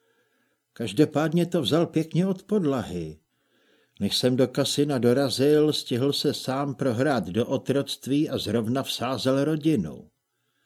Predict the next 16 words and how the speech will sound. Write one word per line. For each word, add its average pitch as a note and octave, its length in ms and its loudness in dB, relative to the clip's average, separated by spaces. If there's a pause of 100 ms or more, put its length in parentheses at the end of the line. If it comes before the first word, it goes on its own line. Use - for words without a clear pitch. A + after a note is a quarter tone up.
(840)
S - 120 -10
šerifskou E3 760 4
hvězdou B2+ 680 2
nebyl D3 360 2
problém B2 540 -2
ho A#2 160 0
vykoupit A#2+ 840 2
a G#2+ 80 -8
po - 160 -6
upozornění, C3+ 960 0
že B2+ 160 -2
zákony B2+ 540 -2
naší C3+ 360 -4
soustavy C#3 600 -2
otroctví B2+ 720 -2
nepřipouštějí, C3+ 1160 2